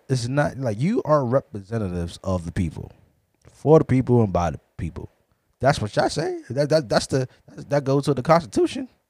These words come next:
That y'all like to talk about all the goddamn time when y'all in interviews and stuff like that, but y'all don't hold up to it.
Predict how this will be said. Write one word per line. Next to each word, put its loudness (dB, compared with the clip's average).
That 0
y'all 2
like 0
to -20
talk 2
about 0
all 2
the -4
goddamn -4
time -6
when -4
y'all -4
in -2
interviews -2
and -10
stuff -4
like -6
that, -2
but -4
y'all 0
don't -2
hold 2
up -4
to -6
it. -12